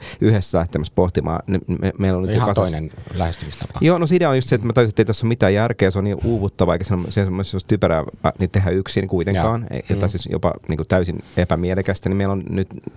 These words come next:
Speaker 1: täällä, tää ohjausryhmä, missä on, ää, tosiaan, niin kuin sanoin, viisi dramaturgia ja yksi tu-, tutkija, niin ne,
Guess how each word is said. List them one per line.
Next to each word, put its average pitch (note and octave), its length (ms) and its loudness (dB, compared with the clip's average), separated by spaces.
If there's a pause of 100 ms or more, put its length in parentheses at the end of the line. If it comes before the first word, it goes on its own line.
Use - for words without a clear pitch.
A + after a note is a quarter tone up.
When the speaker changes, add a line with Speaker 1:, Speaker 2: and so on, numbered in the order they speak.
Speaker 1:
täällä, G2 220 4 (140)
tää G2 120 4
ohjausryhmä, F#2+ 720 2
missä E2+ 300 -4
on, F2 140 -6 (720)
ää, D#2 360 -2
tosiaan, E2+ 260 -2 (220)
niin - 60 -2
kuin F#2 100 -4
sanoin, E2 240 -4
viisi F2 240 -4
dramaturgia D#2+ 460 -2
ja D#2 60 -2
yksi - 200 -10 (100)
tu-, D#2+ 200 -2
tutkija, E2 460 -2
niin E2+ 220 -2
ne, F2 160 -2